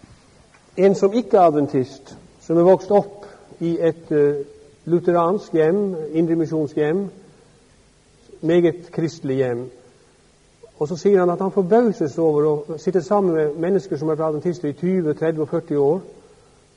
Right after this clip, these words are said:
at de ikke vet hvorfor de skal forkynne Kristi ankomme. Det hadde gått opp for han, og han var interessert i å bli adventist. Men han kom til å tvile litt på hele saken, hvis adventistene selv ikke var sikre på hvorfor de gjorde det.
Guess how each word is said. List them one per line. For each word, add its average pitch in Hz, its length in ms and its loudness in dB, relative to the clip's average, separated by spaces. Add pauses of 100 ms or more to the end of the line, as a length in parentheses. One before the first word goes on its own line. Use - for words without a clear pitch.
(120)
at 156 100 -4
de 175 60 -6
ikke 175 280 2
vet 170 560 0 (380)
hvorfor 165 460 2
de 151 360 -4
skal 143 200 -8
forkynne 151 360 -2
Kristi 165 300 -6
ankomme. 139 520 -4 (640)
Det 156 100 -2
hadde 196 200 0
gått 180 160 0
opp 202 200 -6
for 165 100 -2
han, 143 300 -4
og 131 80 -6
han 190 100 -4
var 196 60 -2
interessert 190 400 0
i 175 40 -8
å 156 60 -6
bli 165 80 0
adventist. 151 460 -2 (640)
Men 156 140 0
han 160 80 -2
kom 220 240 2
til 196 100 4
å 190 60 0
tvile 220 340 0
litt 151 140 0
på 170 100 -2
hele 190 240 2
saken, 185 460 -2
hvis 156 140 -4
adventistene 175 500 -2
selv 185 320 -2
ikke 160 160 -10
var - 80 -10
sikre 170 220 -4
på 147 100 -6
hvorfor 151 240 -4
de 139 100 -4
gjorde 139 320 0
det. 110 100 -2